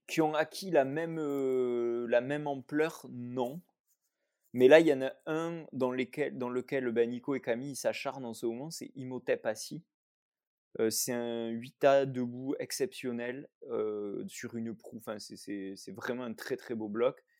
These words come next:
Et, euh, il y aurait, euh, six, cinq, six mouvements ou six, sept mouvements à rajouter en départ assis, euh, sur le fil de la proue. C'est de la presse proche sur des, des sortes de trucs où c'est à moitié des plats, moitié des arquets, un peu des non-prises.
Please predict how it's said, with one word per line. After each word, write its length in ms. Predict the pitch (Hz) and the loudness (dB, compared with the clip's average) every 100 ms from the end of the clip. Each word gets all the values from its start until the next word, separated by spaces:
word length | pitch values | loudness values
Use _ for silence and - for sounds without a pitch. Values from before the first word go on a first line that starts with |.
| _ _ - | _ _ -2
Et, 180 | 120 | 4
euh, 140 | 131 123 | 6 8
il 40 | |
y 40 | 117 | 6
aurait, 300 | 113 123 123 | 2 2 2
euh, 120 | 113 | 0
six, 640 | 110 - - - - 135 | 0 -4 -4 -8 -10 -10
cinq, 440 | - - - 139 135 | -10 -10 -4 -4 -2
six 200 | - 131 | -8 -8
mouvements 440 | 127 123 120 120 | -6 -6 -6 -6
ou 80 | 127 | -8
six, 180 | - 120 | -8 -10
sept 280 | - 127 123 | -2 -2 -2
mouvements 420 | 113 117 117 120 | -8 -6 -4 -4
à 40 | |
rajouter 460 | 113 113 107 104 127 | -2 -2 -2 -2 -2
en 100 | 113 | -2
départ 340 | 107 - 107 | -4 -4 -4
assis, 380 | 107 107 - 113 | -4 -6 -10 -6
euh, 180 | 104 98 _ _ _ | -6 -6 _ _ _
sur 220 | - 117 131 | -12 0 2
le 80 | |
fil 180 | 127 131 | 2 -2
de 80 | 127 | 6
la 140 | 117 | 6
proue. 260 | 113 - 127 | 6 2 -8
C'est 140 | - | -4
de 80 | 117 | 2
la 120 | 113 | 4
presse 380 | 113 - 131 - 120 | 2 0 -4 -4 -10
proche 320 | - 131 - | -2 -2 -2
sur 240 | 117 - - | -10 -10 -4
des, 260 | 117 110 - - _ _ | -2 -2 -4 -20 _ _
des 100 | 117 | -2
sortes 320 | 113 139 - 135 | 4 4 4 0
de 160 | 123 | 0
trucs 280 | 113 - 135 | -2 -4 -4
où 40 | |
c'est 140 | - 120 | 0 2
à 40 | |
moitié 340 | 120 123 - 123 | 2 -2 -4 -4
des 120 | 123 | -6
plats, 280 | - 127 123 | 6 6 6
moitié 360 | 120 113 123 | 2 -4 -4
des 180 | 120 113 | -2 0
arquets, 320 | 113 - 127 | 0 0 -6
un 100 | 117 | -6
peu 140 | 113 110 | -6 -4
des 120 | 113 | -4
non-prises. 580 | 110 104 - 120 120 | -4 -6 -6 -6 -8